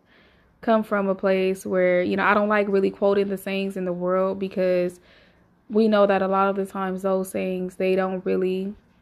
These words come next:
they're not biblical, okay? However, um, I will share something with you that God has shared with me, and it's sometimes,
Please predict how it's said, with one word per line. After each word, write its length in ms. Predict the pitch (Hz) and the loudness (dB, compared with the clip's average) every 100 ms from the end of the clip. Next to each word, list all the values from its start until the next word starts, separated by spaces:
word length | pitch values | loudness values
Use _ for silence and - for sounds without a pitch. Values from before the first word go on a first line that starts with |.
| _ _ _ - | _ _ _ 2
they're 120 | 220 | 2
not 200 | 208 185 | 4 2
biblical, 480 | 226 175 - 160 202 _ - | 0 -2 -8 -12 -14 _ -8
okay? 380 | 190 180 180 - _ _ _ _ _ _ _ _ - | 0 0 0 -6 _ _ _ _ _ _ _ _ 0
However, 580 | 214 233 214 185 190 - _ _ _ _ - | 4 4 4 0 -4 -10 _ _ _ _ -6
um, 420 | 202 202 196 196 | -2 0 0 2
I 120 | 202 | 4
will 300 | 202 208 214 | 4 6 4
share 300 | 208 220 208 | 4 2 2
something 400 | 202 208 202 196 | 2 -4 -4 -2
with 200 | 196 196 | -2 -2
you 120 | 196 190 | -2 -4
that 140 | 185 | -2
God 220 | 185 185 | -4 -4
has 160 | 185 180 | -4 -4
shared 240 | 190 185 | -2 -2
with 160 | 185 185 | -2 -4
me, 360 | 185 180 175 208 | -4 -4 -4 -2
and 140 | 185 | -2
it's 160 | 185 180 | -2 -4
sometimes, 840 | 208 202 - 196 190 190 202 - | -4 -4 -2 -6 -6 -8 -10 -14